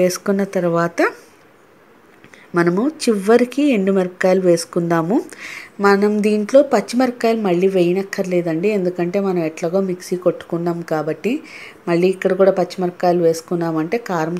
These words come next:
చాలా ఎక్కువ అయిపోతుంది. పసుపు కొద్దిగా ఎక్కువే పడుతుంది, ఒక రెండు టీ స్పూన్లు వేసుకోండి, పసుపు సరిపోతుంది. అది వేసుకున్న తర్వాత ఎండుమిరపకాయలు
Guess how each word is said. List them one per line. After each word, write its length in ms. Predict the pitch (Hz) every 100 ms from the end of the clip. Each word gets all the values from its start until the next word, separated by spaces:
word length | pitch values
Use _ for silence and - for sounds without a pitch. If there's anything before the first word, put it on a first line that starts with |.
| 180
చాలా 240 | 156 165 165
ఎక్కువ 220 | 160 165 170
అయిపోతుంది. 540 | 160 156 160 147 185 339 - - - -
పసుపు 320 | 233 214 226 262 190
కొద్దిగా 420 | 165 - 175 208 175
ఎక్కువే 300 | - 180 185 180
పడుతుంది, 440 | 156 - 156 175 262 285 - 175
ఒక 120 | 175 170 175 170
రెండు 220 | 170 175 185
టీ 100 | 175 175
స్పూన్లు 340 | - 180 175 180 165
వేసుకోండి, 460 | 156 - 156 160 160
పసుపు 320 | 160 - 175 170
సరిపోతుంది. 680 | 151 - 156 160 147 214 370 - - - - - - _ _ -
అది 120 | 269 247
వేసుకున్న 380 | 214 - 202 185 185
తర్వాత 200 | 180 262 240
ఎండుమిరపకాయలు 640 | 180 175 175 - 170 156